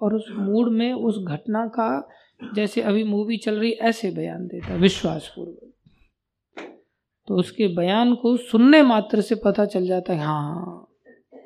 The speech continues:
ये कितनी प्रत्यक्ष बात कह रहा है, ऐसा लग रहा है देख क्या है।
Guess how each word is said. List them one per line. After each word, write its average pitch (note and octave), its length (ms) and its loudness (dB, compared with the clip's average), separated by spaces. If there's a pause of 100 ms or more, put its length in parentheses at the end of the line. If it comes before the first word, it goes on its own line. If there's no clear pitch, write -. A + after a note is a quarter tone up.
(180)
ये G3 140 -8
कितनी G3 420 -4
प्रत्यक्ष - 540 -12
बात D3+ 220 -12
कह D#3 180 -20
रहा E3+ 140 -20
है, F#3+ 100 -20
ऐसा - 180 -10
लग F#3 140 -2
रहा F3+ 160 -6
है F3+ 120 -6
देख E3+ 300 0
क्या - 140 -20
है। - 180 -20